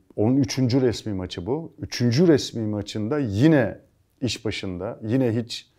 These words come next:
e, geri adım atmadan skor yapmaya, yaptırmaya devam ediyor. E, Rafa Silva'yı değerlendirmek istedim. Biraz aklım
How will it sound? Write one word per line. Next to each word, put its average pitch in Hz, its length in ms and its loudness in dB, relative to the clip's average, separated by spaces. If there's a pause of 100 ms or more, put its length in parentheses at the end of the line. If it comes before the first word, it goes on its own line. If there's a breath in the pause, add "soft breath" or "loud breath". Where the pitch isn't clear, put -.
(560 soft breath)
e, 107 100 0
geri 113 320 2
adım 117 240 0
atmadan 117 560 -4
skor - 400 -2
yapmaya, 117 420 0
yaptırmaya 107 560 -4
devam 110 340 0
ediyor. 107 300 -4
E, - 340 -16 (320)
Rafa 117 220 2
Silva'yı 98 380 -4
değerlendirmek 87 640 -8
istedim. 110 380 -8 (580 loud breath)
Biraz 120 360 4
aklım 113 380 0